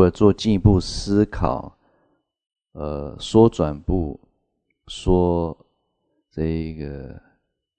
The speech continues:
一生位中有圣法，导师说可以论断为现在有而过未无的学派啊，也就是前面我们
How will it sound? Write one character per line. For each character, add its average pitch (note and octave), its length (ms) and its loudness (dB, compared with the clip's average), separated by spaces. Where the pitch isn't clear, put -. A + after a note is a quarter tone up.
一 A#2 300 0
生 G#2 380 0
位 G2+ 200 4
中 F2+ 300 -4
有 D#2 200 -2
圣 E2+ 400 -6
法， - 440 -14
导 D#3 200 -8
师 F2 80 -6
说 F#2+ 100 -4
可 F2+ 140 -6
以 E2 40 -2
论 E2 360 -4
断 E2+ 240 -2
为 D2 160 -8
现 E2+ 400 -4
在 F2 260 -4
有 C#2+ 200 -10
而 C2+ 160 -10
过 D#2+ 440 -4
未 E2 260 -4
无 C2 320 -12
的 C#2 280 -12
学 - 300 -10
派 D#2+ 340 -4
啊， D#2 140 -18
也 - 120 0
就 A2 80 6
是 B2 80 4
前 G2 240 0
面 A#2 160 4
我 G2 40 0
们 D#2+ 360 -6